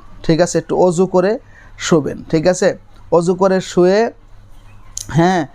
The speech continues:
সেই সাথে কয়েকবার বিছানায় শুয়ে কয়েকবার বেজোর সংখ্যায় দরুদ শরীফ পাঠ করবেন, কয়েকবার ইস্তেগফার পাঠ করবেন। পাঠ করার পরে একবার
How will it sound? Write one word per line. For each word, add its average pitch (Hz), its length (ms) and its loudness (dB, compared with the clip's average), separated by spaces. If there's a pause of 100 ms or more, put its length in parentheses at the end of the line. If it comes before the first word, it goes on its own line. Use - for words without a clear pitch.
(200)
সেই 175 200 2
সাথে 165 440 0 (380)
কয়েকবার 170 600 0
বিছানায় 165 380 0
শুয়ে 175 240 0
কয়েকবার 165 380 0
বেজোর 165 220 0
সংখ্যায় 160 340 -2
দরুদ 165 280 0
শরীফ 175 360 0
পাঠ 156 180 0
করবেন, 170 340 -2 (280)
কয়েকবার 156 340 2
ইস্তেগফার 170 520 -2
পাঠ 175 180 -4
করবেন। 170 360 -2 (440)
পাঠ 165 160 0
করার 180 260 2
পরে 185 280 0 (400)
একবার 165 400 2